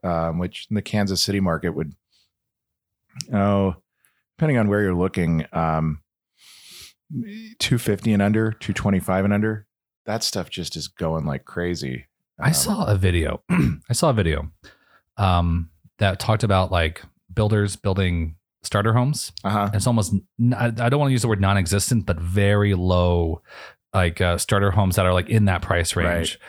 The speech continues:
Speaker 2: Like, uh, I think back in the eighties, they were like, "Yeah, seventy percent or sixty percent of the homes were, like, in that starter home range." Now it's, like, below seven percent or
Speaker 1: Yeah.
Speaker 2: six percent of the homes are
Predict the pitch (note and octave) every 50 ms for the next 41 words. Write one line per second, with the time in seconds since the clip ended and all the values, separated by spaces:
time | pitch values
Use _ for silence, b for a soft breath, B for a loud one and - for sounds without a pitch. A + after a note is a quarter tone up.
0 | B B B B B - F#2+ F2+ F2 F2 - F2+ F2 E2+ - - - A#2+ G#2+ -
1 | - _ - G#2+ A#2 A2 - G#2+ G2 F#2+ F#2+ G2 G2 G2+ G2+ F#2+ F2 G2+ G2+ F#2+
2 | F2+ E2 - D3 F3 C#3 F#2+ - - - D3+ E3 F3 E3+ D#3 C3 B2+ - - -
3 | C#3 C#3 A#2+ G#2 - - D3+ C#3 - B2+ B2+ A#2 - C3+ C3 A#2+ G#2 G2 F2 F#2+
4 | G#2+ A2 G2 F2 E2 - G2 G2 F#2+ F#2+ F#2 F2+ F2+ - G#2+ G2 F#2 F#2 F2 -
5 | - - A2 G2+ G2 F2 G2 F2+ F#2+ G2 G2 F2+ E2+ - - - F#2 F2+ F2+ F#2
6 | - F#2 F2 E2 - E2+ E2+ E2+ E2+ F2 E2+ E2 D#2+ D#2+ E2 - - - D#2 D2+
7 | E2+ E2+ - - F2+ - - F2+ E2+ F2 - F2+ F#2 - F#2 E2 D#2 D2+ F#2+ F2
8 | - F2+ E2+ E2+ D#2+ F2 E2+ F2 F#2 F2 E2 E2 - F#2+ F2+ E2+ -